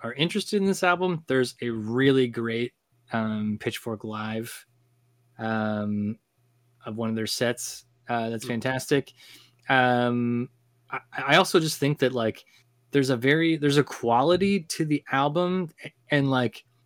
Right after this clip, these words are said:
Speaker 1: um, you guys, e-, even without me, and, and since I've been on the show, I've talked about a lot of kind of, uh, more aggressive kind of, uh, sounding albums, but,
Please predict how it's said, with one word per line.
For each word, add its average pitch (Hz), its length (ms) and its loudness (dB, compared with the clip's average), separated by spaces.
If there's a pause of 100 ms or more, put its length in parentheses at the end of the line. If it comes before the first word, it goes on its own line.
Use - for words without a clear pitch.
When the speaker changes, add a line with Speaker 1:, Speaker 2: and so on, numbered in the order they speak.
(520)
Speaker 1:
um, 110 560 2 (1600)
you 185 180 2
guys, 135 300 8
e-, 139 120 2
even 123 240 2
without 139 300 2
me, 113 260 0
and, 113 180 -4
and 110 220 -4
since 123 200 -4
I've 107 80 -4
been 113 100 -4
on 107 140 -4
the 107 60 -4
show, 147 260 2
I've 117 120 0
talked 123 240 -2
about 117 160 -2
a 113 60 -6
lot 139 580 4
of 117 420 -2
kind 113 320 -4
of, 110 300 -6 (680)
uh, 117 340 -2
more 120 320 -2
aggressive 110 960 -4
kind 113 300 -2
of, 107 300 -4 (640)
uh, 107 420 -4 (280)
sounding 120 340 -2
albums, 120 400 0
but, 123 160 -8